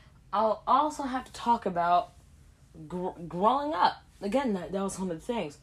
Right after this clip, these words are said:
Growing up, back in my childhood, and I know people are like, "Well, you're still a teenager, you're still a young kid." I'm talking about, like, when, you know, like, my very younger <laughs> days. I'm talking about young, young. So, and before people are like,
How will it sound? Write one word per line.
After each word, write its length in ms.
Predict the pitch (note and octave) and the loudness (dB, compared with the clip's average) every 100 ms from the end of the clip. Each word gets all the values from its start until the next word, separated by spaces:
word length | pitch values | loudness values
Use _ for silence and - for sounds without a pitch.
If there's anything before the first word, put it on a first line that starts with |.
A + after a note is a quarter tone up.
| - - - - - - _ D#3 | -20 -20 -20 -20 -20 -20 _ -16
Growing 440 | - F#3 A#3 C#4+ G#3 | -2 4 4 4 2
up, 280 | D3+ C#3 C3+ | 4 2 0
back 260 | D3 F3+ | -2 0
in 100 | F#3 | -4
my 200 | D#3+ C3+ | -4 -4
childhood, 960 | C3 - D#3+ G#3+ A3+ A3 - A3+ G#3+ G3+ | -6 -2 2 4 4 0 0 4 4 2
and 180 | E3+ E3 | -2 -4
I 140 | E3 | -6
know 200 | E3 E3+ - | -6 -10 -8
people 180 | D#3+ C#3+ | -8 -6
are 60 | |
like, 200 | B2+ B2+ - - - - - | -6 -6 -10 -20 -20 -20 -8
"Well, 240 | - C3 | 0 0
you're 200 | B2 D3 | 0 -2
still 240 | F#3 F3+ C3+ | 0 -2 -4
a 40 | |
teenager, 380 | C3+ F3+ G3 - | -4 -2 -2 -4
you're 80 | - | -6
still 240 | - G#3 | 0 0
a 60 | F3+ | 0
young 260 | F3 D#3+ | -2 -4
kid." 160 | E3 A3 | -4 -2
I'm 180 | A3+ C#4+ | -2 -2
talking 200 | B3+ F#3 | -2 -2
about, 120 | C#3+ | -2
like, 160 | B2+ B2 | -4 -4
when, 320 | C3+ B2+ B2 | -8 -10 -10
you 80 | D#3+ | -10
know, 200 | A2+ G#2+ | -8 -10
like, 240 | A#2 A#2+ | -10 -10
my 160 | B2+ A#2+ A2 | -10 -10 -14
very 440 | B2+ B2+ D3 C#3+ A#2 | -12 -4 -2 -2 -4
younger 300 | A2 A#2+ B2 | -8 -10 -8
<laughs> 140 | B2+ | -4
days. 380 | C#3 E3 D3 D#3+ | 0 2 2 4
I'm 140 | A3+ G#3 | 4 4
talking 140 | D#3+ | 0
about 160 | C3+ A2+ | -2 -4
young, 280 | C#3 C#3+ | -4 -4
young. 220 | B2+ B2+ C3 - - - - - | -4 -8 -10 -18 -20 -20 -20 -16
So, 500 | - G3 F#3 D#3+ D3+ - | -2 2 2 2 -2 -4
and 120 | D3 | -10
before 220 | C#3 D3+ | -8 -10
people 160 | C#3+ C#3 | -10 -10
are 40 | |
like, 120 | G#2+ | -12